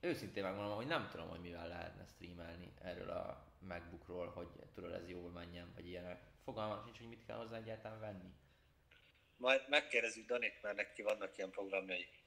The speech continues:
Speaker 1: Na,
Speaker 2: hogy ő
Speaker 1: majd,
Speaker 2: mit használ.
Speaker 1: majd őt megkérdezzük, mert ez amúgy már, tehát már jutottunk egy olyan szintre szerintem, hogy, hogy kicsit profibbnak kell lenni. Komolyabb dolgokkal, komolyabb
Speaker 2: Ez
Speaker 1: ezért.
Speaker 2: már ciki.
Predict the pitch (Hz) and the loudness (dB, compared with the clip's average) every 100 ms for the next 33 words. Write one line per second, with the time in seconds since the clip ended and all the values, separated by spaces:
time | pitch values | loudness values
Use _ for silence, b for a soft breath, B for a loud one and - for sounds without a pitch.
0 | - 113 107 - 98 - 101 - - - | -8 -4 0 2 2 4 2 2 -2 -8
1 | - 107 113 135 113 117 110 104 98 98 | -2 0 2 0 0 -4 -2 -2 -2 -4
2 | 98 101 101 101 104 104 107 107 104 - | -4 -2 -2 -2 -4 -2 -2 -2 -4 -8
3 | - 101 107 131 147 110 - 101 101 110 | -6 -2 0 0 0 -2 -4 -4 -2 0
4 | 101 98 101 95 95 - 92 95 98 95 | -2 -2 -6 -4 -4 -2 -6 -6 -6 -4
5 | 95 - 92 95 95 98 104 - - - | -6 -6 -4 -2 -2 -2 -4 -8 -20 -20
6 | - - _ _ _ _ 107 101 - 123 | -20 -20 _ _ _ _ -6 -4 -2 0
7 | 110 - 113 110 95 92 90 - 92 85 | 0 2 2 2 0 -2 -4 0 0 0
8 | 90 - - - 113 110 98 98 101 95 | -6 -12 -8 2 4 8 8 6 6 6
9 | 95 - 95 95 101 92 92 - - 107 | 4 0 -2 -2 -2 0 2 2 8 12
10 | 127 127 123 - - - 139 - 127 98 | 12 12 12 12 8 2 2 6 6 6